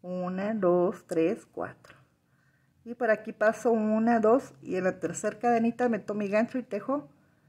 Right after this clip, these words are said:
medio punto para que se me forme el primer arquito.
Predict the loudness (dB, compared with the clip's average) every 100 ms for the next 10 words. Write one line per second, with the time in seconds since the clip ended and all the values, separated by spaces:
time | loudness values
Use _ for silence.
0 | _ _ -8 -4 0 0 -2 -6 -6 -6
1 | -2 -2 -2 -6 -10 -8 -2 -2 0 -2
2 | -2 -2 -4 -6 -4 -2 -2 -4 -14 -16
3 | -18